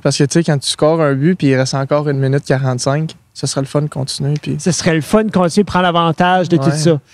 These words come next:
Speaker 2: Penses-tu que ça dépendrait du geste de la punition, genre,
Speaker 1: Non,
Speaker 2: comme si
Speaker 1: non,
Speaker 2: c'est plus
Speaker 1: euh,
Speaker 2: intense, tu
Speaker 1: ben,
Speaker 2: restes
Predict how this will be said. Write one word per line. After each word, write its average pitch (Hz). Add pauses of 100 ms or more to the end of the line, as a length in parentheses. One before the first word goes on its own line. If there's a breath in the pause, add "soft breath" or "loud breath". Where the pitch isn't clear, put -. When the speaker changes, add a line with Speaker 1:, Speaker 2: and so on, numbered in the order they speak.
(200 soft breath)
Speaker 2:
Penses-tu 226
que -
ça 196
dépendrait 190
du 151
geste 151
de 160
la 147
punition, 185
genre, 160 (260)
Speaker 1:
Non, 156
Speaker 2:
comme 175
si 143
Speaker 1:
non, 147
Speaker 2:
c'est -
plus 220
Speaker 1:
euh, 214
Speaker 2:
intense, 214
tu 170
Speaker 1:
ben, 165
Speaker 2:
restes 175